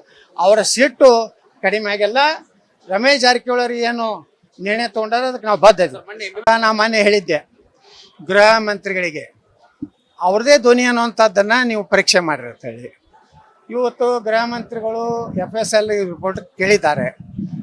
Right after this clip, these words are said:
ಅದು ಬಂತಂದ್ರೆ ಇವತ್ತೇನು ಆಘಾತಕಾರಿಯಾದಂಥ ಅನೇಕ ಅವರ ಬಗ್ಗೆ ಆರೋಪಗಳೇನು ಬರ್ತಾ ಇವೆ, ಇದು ತನಿಖೆ ಆಗ್ಬೇಕು.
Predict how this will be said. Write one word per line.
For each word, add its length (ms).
ಅದು 240
ಬಂತಂದ್ರೆ 720
ಇವತ್ತೇನು 540
ಆಘಾತಕಾರಿಯಾದಂಥ 960
ಅನೇಕ 380
ಅವರ 200
ಬಗ್ಗೆ 320
ಆರೋಪಗಳೇನು 680
ಬರ್ತಾ 260
ಇವೆ, 320
ಇದು 180
ತನಿಖೆ 360
ಆಗ್ಬೇಕು. 380